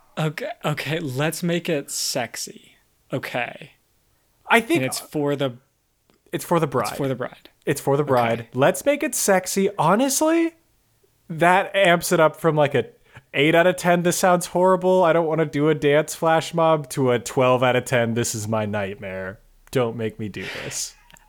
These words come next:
Speaker 2: Do you know what I mean?
Speaker 1: <laughs> I do. Um, okay, okay, let's, let's think through this a little bit. So, first of all, flash mob implies surprise.
Speaker 2: Correct.
Speaker 1: Right?
Speaker 2: And dancing.
Speaker 1: Okay.
Speaker 2: It is not just a jump out of somewhere and be like, "Ah!"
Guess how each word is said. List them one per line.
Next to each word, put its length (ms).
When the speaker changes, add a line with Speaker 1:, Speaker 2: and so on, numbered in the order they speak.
Speaker 2:
Do 80
you 40
know 100
what 80
I 120
mean? 400
Speaker 1:
<laughs> 640
I 160
do. 840
Um, 580
okay, 260
okay, 200
let's, 300
let's 220
think 220
through 100
this 160
a 60
little 180
bit. 200
So, 340
first 320
of 80
all, 100
flash 340
mob 160
implies 640
surprise. 880
Speaker 2:
Correct. 480
Speaker 1:
Right? 280
Speaker 2:
And 320
dancing. 500
Speaker 1:
Okay. 220
Speaker 2:
It 120
is 160
not 280
just 280
a 140
jump 400
out 180
of 100
somewhere 360
and 80
be 80
like, 200
"Ah!" 600